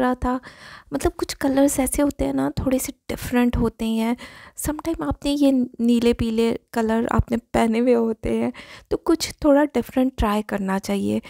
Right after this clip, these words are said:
मैं हमेशा ना थोड़ा डिफरेंट ट्राई करती हूँ, थोड़ा सा डिफरेंट कलर हो, अ, रिस्क लेना चाहिए, मुख्तलिफ कलर्स पहनने का भी अच्छा लगता है,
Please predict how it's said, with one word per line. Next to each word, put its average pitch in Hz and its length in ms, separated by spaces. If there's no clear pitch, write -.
मैं 240 300
हमेशा 269 680
ना 285 180
थोड़ा 254 300
डिफरेंट 240 520
ट्राई 214 220
करती 220 380
हूँ, 226 180
थोड़ा 240 160
सा 247 140
डिफरेंट 226 400
कलर 220 300
हो, 226 180
अ, 240 60
रिस्क 233 640
लेना 233 360
चाहिए, 240 420
मुख्तलिफ 247 540
कलर्स 240 480
पहनने 220 440
का 233 180
भी 247 160
अच्छा 359 400
लगता - 400
है, 226 280